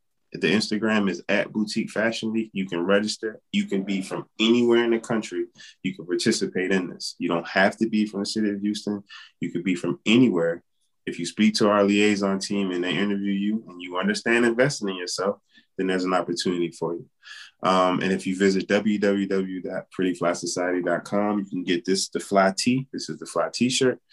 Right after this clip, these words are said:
This little pennant right here. The, the Fly Wings is available. Uh, we have shorts. We just put out some, uh,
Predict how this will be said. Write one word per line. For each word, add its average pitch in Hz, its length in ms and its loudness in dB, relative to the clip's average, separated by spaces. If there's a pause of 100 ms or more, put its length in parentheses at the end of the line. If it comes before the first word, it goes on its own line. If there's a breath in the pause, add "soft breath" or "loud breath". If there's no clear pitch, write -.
(260 loud breath)
This 101 140 -2
little 95 240 2
pennant 139 340 2
right 123 240 0
here. 131 440 4 (920)
The, 90 560 2
the 92 120 -2
Fly 95 320 2
Wings 123 420 2
is 120 160 0
available. 123 600 -4 (260 loud breath)
Uh, 87 420 -10
we 87 120 -4
have 82 200 -4
shorts. - 720 0 (160)
We 95 100 -6
just 90 200 -8
put 98 120 -2
out 92 180 2
some, 87 300 -2
uh, 80 560 -4